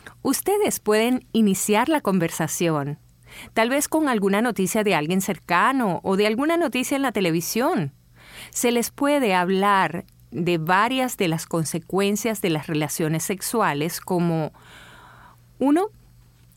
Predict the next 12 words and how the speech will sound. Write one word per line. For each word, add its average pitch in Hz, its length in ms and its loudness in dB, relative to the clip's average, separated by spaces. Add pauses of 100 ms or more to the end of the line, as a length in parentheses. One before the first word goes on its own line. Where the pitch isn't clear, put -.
(160)
que - 120 -2
tal 190 320 0
vez 214 200 0
puedan 202 360 2
adquirir 185 500 0
una 202 140 2
enfermedad 180 540 0
incurable 190 720 0
o 160 120 2
difícil 196 460 0
de 202 100 0
curar. 185 460 0